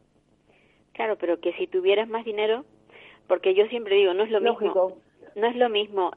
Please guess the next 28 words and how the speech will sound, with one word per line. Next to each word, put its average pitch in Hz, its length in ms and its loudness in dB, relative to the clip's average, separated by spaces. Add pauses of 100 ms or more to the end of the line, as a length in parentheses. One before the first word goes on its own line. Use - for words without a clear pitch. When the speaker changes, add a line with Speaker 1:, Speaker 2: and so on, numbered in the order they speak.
Speaker 1:
eh, 180 280 -2
tener 196 420 -2 (400)
un 226 180 -2
crío 196 440 4 (120)
en 196 200 -2
una 208 220 -2
casa, 196 600 -6
eh, 175 480 -6 (300)
pudiente 240 760 0
que 196 120 4
en 185 100 0
otra 214 320 -2
que, 190 180 -4
que - 180 -6
está 185 240 -6
necesitada. 180 720 -6 (540)
Eh, 190 560 4 (220)
bueno, 196 340 2 (420)
no, 208 200 2
no 214 120 0
voy 233 140 6
a 226 60 2
estar 220 280 -2
citando 208 400 0
nombres, 175 420 0
pero 185 180 4
hay 208 120 4
un 226 80 -2